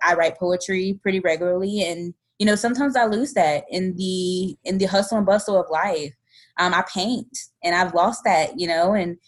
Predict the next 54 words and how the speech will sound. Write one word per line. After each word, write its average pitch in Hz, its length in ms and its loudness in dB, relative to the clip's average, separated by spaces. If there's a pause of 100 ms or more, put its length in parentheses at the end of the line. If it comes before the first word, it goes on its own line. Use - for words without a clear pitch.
(120)
and 214 100 2
I'm 240 140 6
extroverted. 185 500 4
And 185 140 -2
so 196 100 2
I 180 120 6
love 185 260 4
people 240 400 2
and 175 140 0
love, 185 320 4
you 202 80 0
know, 185 120 2
being 196 280 0
around 170 240 -2
people. 170 320 -6
And 175 120 -4
so 180 240 4 (140)
those 226 440 4
things, 160 360 -4
like, 156 180 -4 (200)
remembering 190 760 0
the 170 120 0
important 165 520 -6
things 156 400 -12 (260)
and 190 80 2
not 175 240 2
losing 180 340 -4
that 151 220 -4
is 151 100 -10
important 143 680 -6
to 160 120 -12
my 147 200 -4
wellness. 147 600 -6 (320)
And 165 100 -4
I 170 80 2
think 175 260 -4
that's 175 180 0
just 180 140 -4
so 170 160 2
important. 170 360 -2
If 160 120 -6
so, 180 320 0
I 170 80 2
think 180 200 -4
about 165 280 0
just 175 160 -2
showing 202 200 -2
up 208 120 0
for 220 80 -4
myself 175 420 -4
holistically 165 600 -6
in 156 100 -6
every 151 180 -8
moment, 165 480 -4